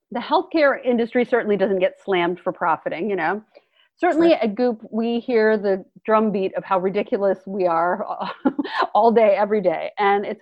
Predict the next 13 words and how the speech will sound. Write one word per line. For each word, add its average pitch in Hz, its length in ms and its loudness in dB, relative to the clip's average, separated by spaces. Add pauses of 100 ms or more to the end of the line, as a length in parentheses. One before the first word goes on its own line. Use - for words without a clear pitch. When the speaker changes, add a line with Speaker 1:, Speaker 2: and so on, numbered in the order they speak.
Speaker 1:
hard 277 260 4
not 247 220 2
to 247 80 0
view 214 200 -4
most 202 260 -2
of 190 100 -4
it 196 160 0
as 185 240 -4
just 170 140 -12 (120)
pure, 180 440 2 (120)
unadulterated 165 680 -8
misogyny. 185 680 0 (560)
Like, 175 200 0